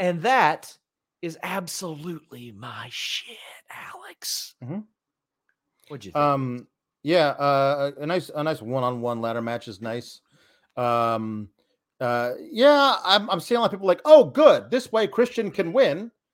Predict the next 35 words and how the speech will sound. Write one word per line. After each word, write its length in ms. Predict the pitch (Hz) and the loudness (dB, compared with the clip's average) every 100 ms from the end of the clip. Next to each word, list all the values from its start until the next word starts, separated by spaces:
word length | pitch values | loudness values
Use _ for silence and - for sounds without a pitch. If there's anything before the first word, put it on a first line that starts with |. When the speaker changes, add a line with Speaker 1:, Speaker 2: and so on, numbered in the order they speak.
| _ _ _ | _ _ _
Speaker 2:
and 220 | 185 185 | 0 4
he'll 120 | 185 | 4
protect 420 | 156 175 185 196 220 | 2 0 0 0 6
Wardlow." 400 | 302 208 120 101 | 6 6 0 -2
I'm 80 | |
like, 160 | 151 - _ _ _ _ _ | -8 -10 _ _ _ _ _
I 100 | 233 | -2
mean, 520 | 285 277 233 180 135 - _ _ _ _ - | 0 0 0 -2 -6 -12 _ _ _ _ 2
okay, 600 | 233 240 185 135 131 190 _ _ - | 4 4 2 0 -2 -10 _ _ -2
yes. 460 | 165 98 - - - | -2 -2 -10 -16 -8
And, 160 | 151 151 | -8 -2
uh, 140 | 170 | -2
theoretically, 540 | 151 240 214 196 185 170 | -2 0 4 4 4 0
the 100 | 156 | 0
idea 320 | 151 156 156 | 0 0 -2
of 100 | 131 | -2
Christian 360 | 165 147 156 139 | -4 -4 -6 -8
as 180 | 120 | -8
T 200 | - 160 | -8 -6
N 100 | 156 | -4
T 120 | 139 147 | -4 -6
champion 580 | 147 143 139 135 127 - _ _ - | -4 -4 -4 -6 -6 -10 _ _ -4
being 180 | 147 | -2
protected 420 | 143 131 151 147 131 | -2 0 0 0 0
by 180 | 139 | 0
a 40 | 127 | 0
dinosaur, 720 | 127 131 127 - 120 117 - _ _ _ | 0 -2 -4 -4 -4 -4 -8 _ _ _
uh, 400 | - 127 127 120 120 | -4 -2 -2 -4 -4
is, 320 | 143 127 107 | -8 -8 -10
is, 140 | 127 117 | -12 -12
is 240 | 143 123 | -12 -8
a 20 | |
very 160 | 147 151 | -4 -2
good 100 | 135 | -2
idea. 460 | 120 110 110 107 | -4 -6 -8 -10